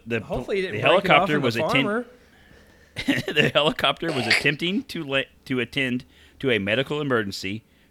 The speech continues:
Speaker 1: precisely at the same moment the chopper was landing. The poor bull was satisfying his urges and hard at work on a cow.
Speaker 2: No.
Speaker 1: The farmer's <laughs> lawyer, Thomas Boulay, uh, because of all the racket, the stud bull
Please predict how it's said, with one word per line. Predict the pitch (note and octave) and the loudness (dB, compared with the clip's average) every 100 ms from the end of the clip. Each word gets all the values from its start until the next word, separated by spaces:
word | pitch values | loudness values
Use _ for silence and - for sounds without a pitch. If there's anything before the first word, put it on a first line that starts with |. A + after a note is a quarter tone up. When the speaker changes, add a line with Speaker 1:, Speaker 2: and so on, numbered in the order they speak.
| - | -8
Speaker 1:
precisely | A#2 G#2+ - C3 - F#3 | -6 -4 0 0 0 -2
at | E3 - | -2 -4
the | |
same | D#3+ F3 G#3 A#3 | -2 0 0 0
moment | E3+ D#3+ D3+ | 0 -2 -4
the | B2 B2+ - | -4 -6 -6
chopper | C3+ D3 F3 | -4 -2 -4
was | E3 D#3+ | -4 -6
landing. | C3 C#3 C#3+ D3 D#3+ - _ _ | -2 0 0 -2 -6 -10 _ _
The | A#2+ | -4
poor | A2+ C#3 D3+ F3 | 2 2 2 0
bull | D#3 C3 A#2+ B2 | 0 2 4 2
was | A2+ G#2 | 0 -4
satisfying | - B2+ E3 - C#3+ D3+ C#3+ | -4 -4 -4 -4 -4 -2 -2
his | C3 - | -4 -2
urges | C3 C3+ G#2+ G2+ | 0 0 -2 -6
and | G2 G2 | -6 -6
hard | G2+ B2 C3 | 0 2 2
at | - | 0
work | A2 B2 | -2 -2
on | A2 G#2 | -2 -6
a | F#2 | -6
cow. | - B2 A2+ F2 F2+ - - - E3 | -6 -6 -4 -8 -10 -14 -20 -20 -14
Speaker 2:
No. | F3 E3+ D#3+ D3 | -8 -8 -4 -6
Speaker 1:
The | |
farmer's | A#2+ - B2+ A#3+ E3+ C3 - | -6 -4 -2 0 0 -2 -2
<laughs> | |
lawyer, | D#3 C#3+ A#2+ C#3 C#3+ _ _ _ | 0 0 0 -4 -6 _ _ _
Thomas | - C3 D3+ - | -6 -6 -6 -10
Boulay, | C#3+ C3 C3 A#2 G#2+ B2+ _ - - _ _ _ _ G#2 | -10 -6 -4 -2 -4 -8 _ -20 -20 _ _ _ _ -6
uh, | G#2 F2 | -4 -4
because | E2 F#2+ - A#2+ B2 | -8 -12 -4 -2 -2
of | A#2 | -8
all | F2+ A#2+ C#3+ | -4 -2 -2
the | D#3 | -4
racket, | B2+ A#2 - C3+ | -2 -4 -4 -10
the | - | -10
stud | - - C#3 D3 | -10 -2 -2 0
bull | B2 A#2+ C3 | -2 0 0